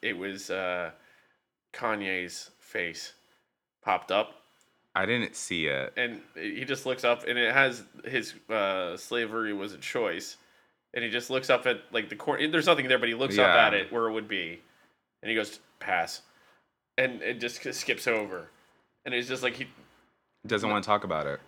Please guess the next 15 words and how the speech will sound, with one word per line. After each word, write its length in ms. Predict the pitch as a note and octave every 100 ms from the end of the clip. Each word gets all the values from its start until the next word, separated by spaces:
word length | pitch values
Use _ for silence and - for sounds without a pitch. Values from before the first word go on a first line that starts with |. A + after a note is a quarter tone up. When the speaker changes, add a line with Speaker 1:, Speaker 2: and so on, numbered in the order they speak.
| -
Speaker 1:
Which 200 | D3 C#3+
is 280 | C3+ A#2+ - A#2
really 380 | C#3 D3 C3 A#2
weird 440 | A2+ B2+ C3 A#2
because 240 | A2 A#2
then 200 | A#2+ B2+
you 100 | B2
have 420 | A#2+ A#2+ A2+ G#2+ F#2+
the, 380 | A2 G#2+ G2+ - _ -
at 140 | B2+ A#2+
the 60 |
same 340 | A#2 D#3+ F#3+ E3
point 240 | C3+ G#2
in 60 | F#2
time 340 | F#2+ D2 A#1+